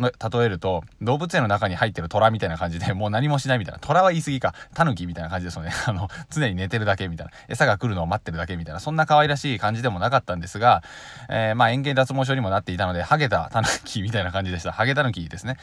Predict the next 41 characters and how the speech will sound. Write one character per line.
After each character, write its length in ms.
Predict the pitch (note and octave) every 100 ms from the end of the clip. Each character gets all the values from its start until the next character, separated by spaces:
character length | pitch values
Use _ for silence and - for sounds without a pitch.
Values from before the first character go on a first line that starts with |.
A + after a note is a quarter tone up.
| - -
え 100 | C#3
ー、 40 | C3+
そ 120 | D#3
う 20 |
い 60 | D#3
う 20 |
状 160 | E3 D#3+
態 200 | D#3 D#3+
で、 260 | D#3+ F#2 - -
え 100 | G2+
ー、 40 |
守 200 | A2+ D#3+
ら 100 | G3
れ 60 | C3
て 80 | G2
い 60 |
る 80 | F2+
と、 240 | G2+ F2+ E2
や 60 |
っ 40 | -
ぱ 100 | F#3+
り 80 |
ね、 200 | G#2 E2 - - -
自 420 | A2 B2 F#3 F#3+
ら 220 | A2+ F#2
餌 240 | A#2 B2 D#3
を 60 |
取 180 | A#2+ C3+
り 40 |
に 80 | G2
行 120 | F#2
こ 20 | B2
う 40 |
な 60 | F2
ん 60 |
て 60 | D#2
思 200 | G#2 D3
わ 80 | F3
な 80 |
い 100 | F2
し、 280 | D#2+ G2 E2